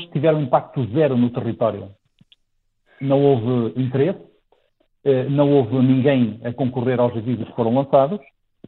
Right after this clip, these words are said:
e, por isso, eh, é preciso redesenhar no sentido de podermos, eh, criar mecanismos que efetivamente tenham a oportunidade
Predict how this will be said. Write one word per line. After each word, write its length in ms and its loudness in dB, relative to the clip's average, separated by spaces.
e, 80 4
por 160 2
isso, 440 0
eh, 300 2
é 20 2
preciso 520 0
redesenhar 1040 2
no 180 -4
sentido 460 0
de 300 0
podermos, 560 -2
eh, 140 -6
criar 480 2
mecanismos 800 -2
que 100 -6
efetivamente 640 -4
tenham 400 0
a 60 -6
oportunidade 840 0